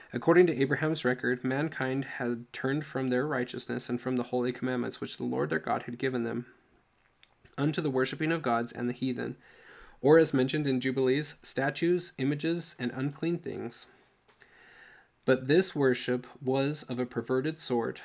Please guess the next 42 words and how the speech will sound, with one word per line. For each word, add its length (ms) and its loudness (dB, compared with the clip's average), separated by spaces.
that 260 -2
not 340 2
only 220 -2
condoned 720 -2
any 240 2
conduct, 640 -2
but 380 -2
even 280 0
included 540 0
ritual 380 -2
acts 260 -4
of 100 -6
gross 320 -2
immorality 600 0
as 120 0
part 200 -2
of 100 -4
the 80 -6
so-called 560 -2
fertility 540 -2
rites. 400 -6
Thus, 260 2
the 120 0
wickedness 540 0
went 400 -2
beyond 400 0
the 80 -2
widespread 480 -2
individual 560 -4
acts, 320 -4
having 320 -4
become 240 -4
a 100 -2
part 280 -2
of 100 -6
the 80 -6
customs, 480 -6
cultures, 520 -6
norms, 360 0
and 100 0
even 240 0
laws. 400 -2